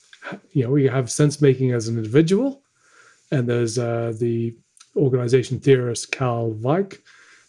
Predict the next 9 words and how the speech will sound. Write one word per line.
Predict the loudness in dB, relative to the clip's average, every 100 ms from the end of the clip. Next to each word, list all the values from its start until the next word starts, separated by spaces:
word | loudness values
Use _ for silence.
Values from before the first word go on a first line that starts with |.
| _
uh, | -4 -2 -2 -6
had | -4 -4 -6
some | -6 -6 -4
great, | 2 2 0 -14 _ -16 -10
uh, | -8 -8 -8 -10 -2
work | 2 2 0 -8
in | -4 -2
this | -2 -4
space, | 0 2 2 -6 -12